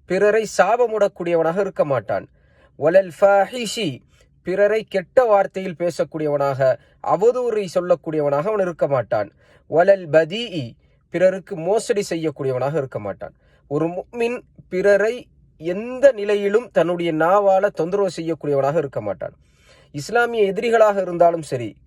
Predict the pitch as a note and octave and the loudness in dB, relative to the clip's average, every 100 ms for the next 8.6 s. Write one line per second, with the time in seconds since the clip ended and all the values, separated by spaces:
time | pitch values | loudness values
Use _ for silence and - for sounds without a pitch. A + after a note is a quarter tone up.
0 | _ _ - C#3+ A3+ A#3 - F#3 E3+ D3 | _ _ -18 -6 2 2 0 -4 -4 0
1 | B3 G3 G#3+ - G3 F3+ F3+ E3+ D#3 D3 | -2 0 -2 -2 -4 -2 0 2 2 2
2 | C3+ D#3 F3+ F3 F3+ F3 E3+ C#3+ C#3 G#3 | 0 0 0 0 4 4 4 2 2 2
3 | - _ _ C#3+ - G#3 G3+ F#3 E3 C#3+ | -2 _ _ -14 2 2 2 -4 -6 -2
4 | A#3 G3 F#3+ F3 E3+ E3 D#3+ D#3+ D#3+ C#3+ | 0 0 -2 -4 -4 -2 0 2 0 0
5 | C#3+ C#3 B2 D3 F#3+ - _ _ - C#3+ | 0 0 -2 -6 -8 -12 _ _ -2 0
6 | G3+ A3 A3+ G#3+ D#3+ E3+ G3+ - G3+ - | 2 2 2 2 4 2 0 -2 -4 0
7 | - D4 G#3 F#3 - E3+ A3+ G3+ D3 - | 4 4 4 0 -2 -4 -4 -8 -6 -2
8 | F#3 D3 C#3 A2 G2+ | -2 -2 0 0 -2